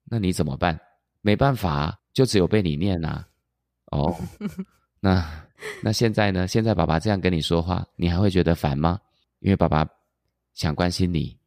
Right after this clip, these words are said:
Speaker 1: 爸爸可能过去没有注意到。好，佩佩可能跟我说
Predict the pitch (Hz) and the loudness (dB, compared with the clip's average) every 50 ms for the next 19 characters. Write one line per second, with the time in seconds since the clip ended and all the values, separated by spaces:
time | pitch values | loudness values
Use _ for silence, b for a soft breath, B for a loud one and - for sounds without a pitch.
0 | _ _ _ _ - 82 80 82 85 - 85 73 76 76 - 98 90 - 101 82 | _ _ _ _ -2 0 0 0 0 0 0 -2 0 2 2 0 2 0 0 0
1 | 76 80 85 78 71 - 90 85 78 76 73 82 80 - - _ _ _ _ _ | 0 0 0 0 0 0 0 0 0 0 -2 -4 -4 -4 -8 _ _ _ _ _
2 | _ _ _ _ _ _ _ - 85 - - - 110 107 107 98 - 95 80 76 | _ _ _ _ _ _ _ -4 -4 -2 -2 -2 0 2 2 2 2 2 0 0
3 | 73 90 92 82 78 - - 82 82 | 0 0 -2 -2 -2 -2 -2 -4 -4